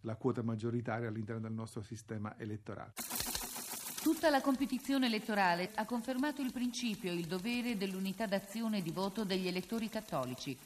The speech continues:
Speaker 2: Li ha confermati non solo per quella imprescindibile condizione di fatto che la nuova legge ha creato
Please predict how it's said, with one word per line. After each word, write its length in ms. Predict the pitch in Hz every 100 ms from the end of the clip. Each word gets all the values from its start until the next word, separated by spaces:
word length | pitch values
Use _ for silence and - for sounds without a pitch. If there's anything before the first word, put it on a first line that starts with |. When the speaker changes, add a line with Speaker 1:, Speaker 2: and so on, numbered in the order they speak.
| - - - -
Speaker 2:
Li 100 | 190
ha 60 | 208
confermati 540 | 247 247 254 269 254
non 160 | 233 233
solo 300 | 254 254 175
per 160 | 170
quella 240 | - 196 196
imprescindibile 800 | 190 208 208 214 202 226 208
condizione 560 | 185 196 190 - 233 220
di 80 | 175
fatto 380 | 196 208 208 180
che 120 | 175
la 100 | 170
nuova 260 | 190 202
legge 260 | 180 190 185
ha 40 |
creato 520 | 165 165 165 180 180